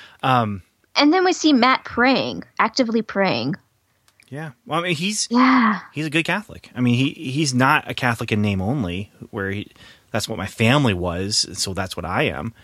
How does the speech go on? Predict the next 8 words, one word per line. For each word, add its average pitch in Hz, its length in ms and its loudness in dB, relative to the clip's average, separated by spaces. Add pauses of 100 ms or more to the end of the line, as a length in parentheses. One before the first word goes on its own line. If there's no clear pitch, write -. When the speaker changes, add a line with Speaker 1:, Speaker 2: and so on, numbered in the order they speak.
(460)
Speaker 1:
He, 120 480 -4
he, 131 320 -8 (140)
he 117 180 0
acts 175 300 -2
on 62 140 -10
it, 76 240 -12
and 101 180 -12
he, 107 160 -10